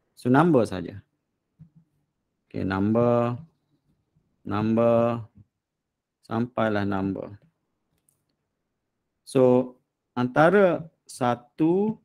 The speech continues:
dua, tiga, ni contoh saya bagi, empat, lima. So, siapa yang pegang, uh, nombor ni, katakan lima, sepuluh, lima belas,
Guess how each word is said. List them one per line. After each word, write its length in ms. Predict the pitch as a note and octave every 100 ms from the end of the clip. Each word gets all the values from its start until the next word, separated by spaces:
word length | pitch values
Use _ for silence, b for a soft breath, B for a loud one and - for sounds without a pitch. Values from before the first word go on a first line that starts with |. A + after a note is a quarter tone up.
| _ _ _ _ _ _ _ -
dua, 640 | A#2+ B2+ C3+ C#3+ D#3 D#3+ D3 - - _ _ _ _ _
tiga, 640 | B2+ B2 B2 C#3 D3 D3
ni 140 | C3 A2+
contoh 320 | A#2+ A2+ A2
saya 80 | G#2+
bagi, 260 | G#2 G#2 C3+
empat, 560 | B2+ - - A#2 G#2 - _ _ _ _ _ _ _ _ _ _ -
lima. 320 | A2 G2 - G#2+ _ _ _ _ _ _ _ _ _ _ _ _ _ _ _
So, 160 | - G#2
siapa 320 | B2+ D3 G3+
yang 160 | F3+
pegang, 480 | D3 D3 C#3 C#3 C3
uh, 560 | B2+ B2+ B2 A#2+ A#2+ - -
nombor 460 | B2+ B2+ A#2+ A2
ni, 80 | A2+
katakan 480 | A2 G#2+ - G2+ A2
lima, 480 | G#2+ A2+ A2+ G#2+ E2 _ _
sepuluh, 720 | _ - - A2+ A2+ A2 F#2 _ -
lima 240 | G#2 A2
belas, 480 | A2 A#2 A2 F#2+ -